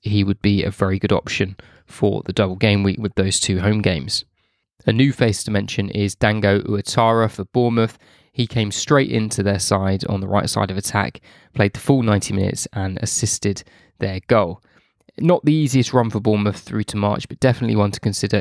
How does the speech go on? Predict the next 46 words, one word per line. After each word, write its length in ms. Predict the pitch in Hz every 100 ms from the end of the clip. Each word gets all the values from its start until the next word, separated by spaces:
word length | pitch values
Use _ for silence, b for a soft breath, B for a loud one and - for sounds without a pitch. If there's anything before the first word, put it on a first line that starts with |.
| -
in 240 | 98 98
larger 320 | 107 107 101
leagues, 320 | 104 104 98 -
or 140 | 110
if 120 | -
you 60 | 104
fancy 340 | 104 104 -
the 80 | 95
fixture 420 | - - - 95 -
this 240 | 117 -
week, 360 | 117 110 - - B B B B -
um, 360 | 98 98 98 -
which 260 | 107 - -
is 140 | 90 - -
Brighton, 580 | 123 120 - 117 107 - b b b -
uh, 280 | 104 98 - -
or 220 | 101 101
particularly 640 | - - 135 110 104 101
in 80 | 101
game 160 | 98 98
week 100 | -
twenty-four 560 | 101 98 - 120 104
when 100 | 101
they 80 | 101
go 200 | 104 101
to 180 | - 104
Wolves, 480 | 131 147 143 131 - B B B
um, 300 | 107 101 90
maybe 300 | 110 107 104
another 240 | 101 104 95
one 220 | 101 98
where 100 | 95
you're 80 | 98
just 220 | 101 -
looking 220 | 98 101
to 80 | -
gamble 500 | 104 101 98 101 -
on 200 | - 101
a 80 | 92
Bournemouth 440 | - 104 98 95 -
attacker, 540 | - 120 107 117 98 b b b -
and 100 | 101
I 60 |
think 240 | 101 95 104
he'll 140 | 95
probably 600 | - 117 98 - 92